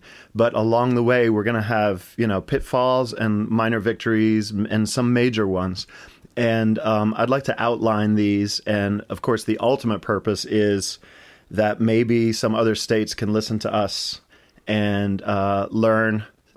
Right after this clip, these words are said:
from our mistakes and learn from our successes as they try to legalize as well.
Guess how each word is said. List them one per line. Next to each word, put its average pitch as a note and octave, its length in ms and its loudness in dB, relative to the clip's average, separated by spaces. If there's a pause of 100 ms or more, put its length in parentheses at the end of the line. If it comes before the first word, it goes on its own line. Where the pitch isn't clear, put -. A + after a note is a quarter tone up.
from A2+ 260 -2
our A2+ 80 0
mistakes A2+ 480 0
and A2 100 0
learn G#2+ 160 0
from G#2+ 180 -4
our G#2 100 0
successes G#2+ 840 -2
as G2+ 280 0
they G#2+ 200 0
try A2 180 -2
to G2 80 -2
legalize F#2+ 540 -2
as F2 120 -8
well. G2 240 -2